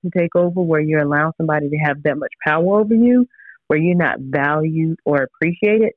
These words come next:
that's not okay. So it's important for us to get rid of that debt, to make sure that we're reclaiming our power and choosing ourselves so that we can do what's best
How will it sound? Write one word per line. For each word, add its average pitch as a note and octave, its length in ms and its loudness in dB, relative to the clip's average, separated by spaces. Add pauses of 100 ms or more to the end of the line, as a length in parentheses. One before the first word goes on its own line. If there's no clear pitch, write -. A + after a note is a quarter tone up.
that's C#3 320 -2
not C#3 360 0
okay. B2 420 -6 (840)
So C3+ 300 -2 (440)
it's E3+ 160 -2
important E3 460 -2
for - 140 -2
us C#3+ 140 0 (280)
to C3+ 260 2 (260)
get D#3 300 2
rid D3 320 0
of C3 200 -2
that - 260 0
debt, B2 240 0 (180)
to D#3+ 80 2
make C#3 260 2 (140)
sure D3+ 140 0
that C3 180 0
we're C#3+ 200 0
reclaiming C3+ 760 0
our A#2+ 180 -2 (100)
power B2 320 0
and C#3+ 220 -2
choosing C#3+ 360 0
ourselves A#2+ 600 -2 (640)
so D3 120 0
that B2+ 140 -2
we C3 440 2
can C#3 160 0
do B2+ 140 2
what's C3 240 -4
best A2 260 -2